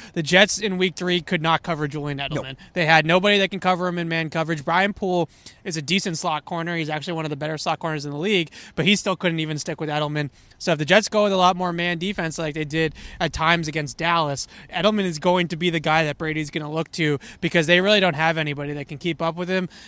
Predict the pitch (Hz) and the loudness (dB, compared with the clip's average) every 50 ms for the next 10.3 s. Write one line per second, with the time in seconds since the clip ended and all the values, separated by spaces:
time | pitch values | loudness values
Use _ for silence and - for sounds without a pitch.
0 | - - 170 165 - - 214 214 214 214 208 185 160 196 185 175 - - 185 180 | -12 -6 -6 -6 0 4 6 6 6 6 6 4 2 2 2 2 2 0 0 -2
1 | 180 - - 196 190 190 190 - - - - - - - 175 160 165 196 208 196 | -2 0 0 2 2 2 2 0 -4 -10 -16 -18 -8 -4 -2 0 2 0 2 2
2 | 208 185 151 139 190 196 - - 190 170 170 185 190 165 165 180 175 160 - 185 | 0 0 0 -2 -2 -2 0 0 0 0 0 -2 -6 -4 -2 -2 -2 -2 -2 -4
3 | 170 - - 165 165 160 180 196 185 185 180 180 180 185 185 185 180 165 - 170 | -4 -4 -6 -4 -4 -4 -4 -4 -2 -2 0 0 -2 -4 -6 -8 -10 -8 -6 -6
4 | 156 147 165 165 180 180 214 160 180 175 170 165 143 - 165 147 165 160 139 160 | -4 -2 -2 -4 -4 -4 -6 -6 -6 -4 -4 -4 -6 -6 -8 -6 -6 -8 -8 -8
5 | 143 160 160 160 160 160 156 139 127 151 147 151 156 151 - - - - - - | -8 -8 -6 -6 -6 -6 -6 -6 -6 -4 -2 -2 -2 -4 -6 -14 -20 -20 -16 -10
6 | - 170 160 156 165 160 151 139 160 160 156 160 175 165 160 160 160 151 - - | -6 -4 -2 -2 -2 -2 -2 -2 -2 -2 -2 -2 -2 -2 0 0 0 0 -2 -2
7 | 175 165 165 160 151 - - - - 190 160 - 175 160 160 156 147 151 156 156 | -2 -2 -2 -2 -4 -6 -10 -6 -4 -4 -2 0 0 0 0 -2 -4 -6 -6 -6
8 | 151 143 - 143 123 147 143 147 151 156 156 151 - 147 147 151 147 156 147 143 | -4 -6 -8 -8 -6 -6 -4 -4 -4 -4 -4 -6 -6 -6 -8 -8 -8 -8 -10 -8
9 | 143 147 147 139 135 156 147 135 - 156 156 160 - - 165 156 156 - 165 160 | -6 -8 -8 -6 -6 -6 -6 -6 -6 -6 -8 -8 -8 -10 -10 -10 -8 -6 -6 -6
10 | 151 - 175 170 165 - | -6 -4 -4 -4 -4 -4